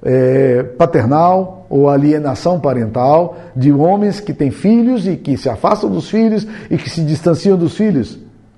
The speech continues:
E existe muito problema com isso aí. Filhos anseiam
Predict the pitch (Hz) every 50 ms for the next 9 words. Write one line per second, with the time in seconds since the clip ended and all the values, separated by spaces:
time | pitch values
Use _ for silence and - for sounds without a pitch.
0 | _ _ _ _ _ _ _ _ _ _ _ _ _ _ _ _ _ _ _ _
1 | _ _ _ _ _ 156 165 180 175 151 175 247 233 - 233 226 202 202 220 262
2 | 285 - - - - 269 240 196 208 247 247 247 233 - 226 220 208 - 208 202
3 | 196 135 - - - - - - - - - - - _ _ _ _ _ _ _
4 | _ _ _ _ - - - - 254 277 277 262 208 156 139 160 156 135 - -
5 | - 208 214 196 180 180 190 196 202 202